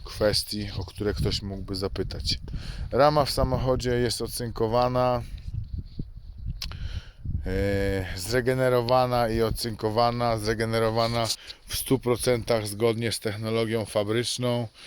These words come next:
czyli nic nie jest ordynarnie spawane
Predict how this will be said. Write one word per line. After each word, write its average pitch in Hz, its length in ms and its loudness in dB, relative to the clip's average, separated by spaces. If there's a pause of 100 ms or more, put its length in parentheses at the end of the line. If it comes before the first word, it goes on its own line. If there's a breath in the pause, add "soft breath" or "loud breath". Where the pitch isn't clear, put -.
(220 loud breath)
czyli 113 300 -2
nic 127 320 -2
nie 123 140 0
jest - 400 -2 (360 loud breath)
ordynarnie 123 840 4
spawane 123 760 2